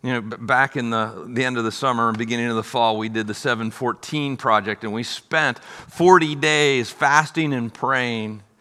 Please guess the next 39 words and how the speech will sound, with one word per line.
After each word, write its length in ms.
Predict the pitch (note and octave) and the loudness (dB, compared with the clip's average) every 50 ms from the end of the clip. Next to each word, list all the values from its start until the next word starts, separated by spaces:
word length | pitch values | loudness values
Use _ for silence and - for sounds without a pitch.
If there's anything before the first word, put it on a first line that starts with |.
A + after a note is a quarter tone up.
| _ _ _ _ _ _ _ _ _ _ _ _ - _ _ - | _ _ _ _ _ _ _ _ _ _ _ _ -20 _ _ -10
and 120 | G#2 A#2 G#2+ | -8 -6 -4
hopefully 420 | D#3+ F3 E3 - - D#3+ D3 C#3 | -4 -4 -4 -4 -4 -2 -2 -2
developing 880 | A#2 B2 G#2+ G2 A#2 C#3 C3+ C#3 C#3 - - C3+ B2+ B2 A#2+ B2 A2+ - _ - - - | -2 -2 -4 -4 -4 -4 -2 -2 -2 -4 -4 -4 -4 -2 -4 -4 -6 -10 _ -20 -20 -14
a 80 | - G#2+ | -14 -12
deeper 440 | G#2+ G2 C#3 D3+ D3+ - D3 D3 C#3+ | -8 -4 -2 -2 -2 0 -2 -2 -2
connection 640 | - - D3 A#2+ A#2+ A#2 A2 - - B2+ G#2+ G#2+ G#2 | -2 -6 -6 -6 -6 -6 -6 -6 -8 -6 -6 -4 -4
with 220 | G#2+ G2+ - D#2+ | -6 -6 -8 -10
God 380 | D#2 B2 A#2 A2+ A2+ A#2+ A#2 G#2 | -4 0 0 2 2 0 -2 -4
and 160 | G2+ G#2+ A2+ | -4 -6 -6
listening 460 | B2+ C3 - D#3+ C#3+ B2+ B2 A#2+ A2 | -6 -6 -6 -4 -4 -2 -2 -4 -4
for 180 | - - A#2 G#2+ | -6 -6 -8 -6
his 240 | A2 A#2+ G#2+ F#2 | -6 -6 -8 -8
voice, 400 | F2+ G2 A2 A#2+ A#2 A2+ A2 - | -10 -10 -8 -4 -4 -4 -6 -6
because 260 | - A2+ G2+ - A2+ F#2 | -10 -10 -10 -10 -10 -10
the 120 | G2+ G2+ | -10 -10
Spirit 460 | - - - - G#2+ D3+ D#3+ D#3+ D#3 | -10 -12 -12 -10 -8 -4 -4 -4 -4
of 140 | D#3 C3+ A#2+ | -6 -8 -4
God, 300 | A#2+ A#2+ A#2 A#2 A2+ G#2+ | 0 2 4 4 4 2
if 100 | G#2 - | 0 -4
we 120 | B2+ D3 | -6 -6
will 180 | D3 C#3+ D3+ D3+ | -4 -4 -4 -4
listen, 480 | A#2+ B2 C3+ C3 C#3 C3+ - - A2+ G#2+ | -4 -4 -2 -2 -2 -2 -4 -6 -6 -6
if 100 | G2+ A2 | -6 -6
we 120 | C#3 C#3+ | -6 -4
will 120 | C#3 C#3 | -4 -6
slow 440 | C3+ - - - A2 C3+ C#3 C#3+ C#3+ | -6 -8 -12 -10 -6 -4 -4 -2 -2
down, 340 | C3+ C3 C3+ C#3 C3+ B2+ A#2+ - - - - - | -2 -2 0 0 0 -2 -4 -8 -16 -20 -20 -14
he 220 | - - F3+ E3 D#3 | -4 -2 0 0 0
will 500 | D3+ D3+ D3 D3+ D3+ D3+ C#3 A#2+ G#2 - - - - - - | 0 0 2 4 4 4 2 0 -2 -8 -18 -20 -20 -18 -10
lead 400 | - A2+ A2 C#3+ C#3+ D3 C#3 B2 | -6 -4 -2 -2 -2 0 0 0
us, 260 | A2 G#2+ F#2+ F#2 - | 0 0 0 -2 -4
he 80 | - D3 | -6 -4
will 200 | C3 B2+ B2 B2 | -4 -2 -4 -4
guide 360 | A2+ F#2+ C3 B2 B2+ C3 B2 | -4 0 4 4 4 4 4
us, 160 | A#2 G#2+ - | 0 -4 -4
he 100 | - D3 | -4 -4
will 180 | C#3 B2 A2+ G2+ | -4 -2 -4 -4
show 440 | - - - - F#3+ F#3+ F#3 F3 B2 | -4 -6 -6 -2 0 2 2 4 4
us 540 | G2+ G2 F#2+ F#2+ G2+ G#2 - - - - | 4 4 4 2 0 -2 -4 -12 -16 -16